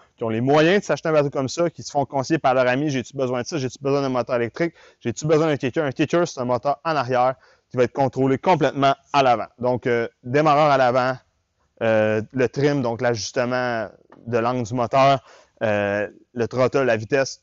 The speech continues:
tout est contrôlé en avant. Donc ça, c'est, c'est, c'est déjà préfilé dans ce bateau-là parce qu'on a décidé de mettre l'option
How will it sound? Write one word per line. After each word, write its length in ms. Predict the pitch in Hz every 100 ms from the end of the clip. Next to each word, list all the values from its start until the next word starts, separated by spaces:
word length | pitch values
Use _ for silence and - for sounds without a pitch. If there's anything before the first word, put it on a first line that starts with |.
| -
tout 220 | 185 -
est 100 | 135
contrôlé 520 | - 131 139 139 147 - _ _ _ _ -
en 100 | 160
avant. 280 | 143 139 208 _ _ _ _ _ _ _ 120
Donc 240 | 120 117
ça, 240 | - 160 156 _ _ _ _ _ _
c'est, 360 | 120 - 131 120
c'est, 280 | - 123 113
c'est 240 | - -
déjà 200 | 127 127 151 _
préfilé 640 | 120 147 139 - 135 131
dans 140 | 135 113
ce 120 | 127
bateau-là 540 | 120 110 120 113 135 - _ _ _ -
parce 200 | 143 -
qu'on 200 | 139 123
a 40 |
décidé 280 | 120 110 127
de 60 | 120
mettre 220 | 113 -
l'option 400 | 110 - 123